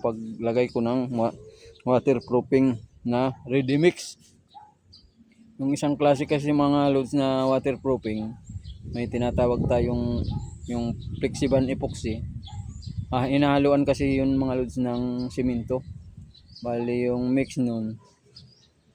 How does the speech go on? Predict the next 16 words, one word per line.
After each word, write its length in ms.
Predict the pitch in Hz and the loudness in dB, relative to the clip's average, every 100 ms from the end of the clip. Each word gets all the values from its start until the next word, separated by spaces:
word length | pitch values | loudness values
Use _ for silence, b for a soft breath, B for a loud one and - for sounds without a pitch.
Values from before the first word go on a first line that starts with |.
| _ _ | _ _
anim 480 | 123 127 135 135 135 | 0 2 4 4 4
na 400 | 135 135 135 135 | 2 2 2 2
litrong 920 | 131 135 139 135 135 131 131 131 131 - - - - - - - - - - - - | 0 0 0 0 2 0 0 0 -2 -6 -12 -10 -6 -6 -8 -14 -18 -20 -20 -20 -14
Flexiban 560 | - 139 - 147 143 139 | -6 -4 0 4 4 4
epoxy, 480 | 131 143 - 123 117 - - - - - - | 0 -4 -4 -4 -4 -6 -12 -10 -8 -8 -8
mga 300 | - 120 120 120 123 117 107 | -4 -2 0 2 2 2 0
apat 140 | 131 127 | 0 2
na 80 | 127 | 2
kilo 260 | 135 127 131 | 0 2 2
man 160 | 131 123 | 2 2
na 140 | 123 127 147 - - - - - | 2 0 -2 -4 -6 -6 -6 -4
simento. 560 | - 117 113 107 131 - 98 104 - - - - - - - | 0 2 0 0 0 -2 -4 -6 -6 -8 -12 -12 -18 -14 -8
Ah, 100 | 95 | -4
ba-, 160 | 98 - | -4 -2
yan 240 | 107 117 110 | -2 0 0
ang 320 | 120 117 | -2 -4